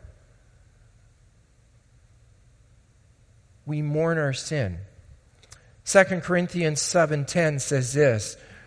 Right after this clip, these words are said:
"For godly grief produces a repentance that leads to salvation without regret,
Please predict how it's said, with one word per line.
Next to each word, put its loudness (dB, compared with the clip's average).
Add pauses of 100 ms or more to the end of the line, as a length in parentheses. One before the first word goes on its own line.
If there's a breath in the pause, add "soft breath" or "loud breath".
(260 soft breath)
"For 4
godly 4
grief -2
produces -2
a 0
repentance -2
that -2
leads -4
to -2
salvation 2 (400 soft breath)
without 4
regret, 2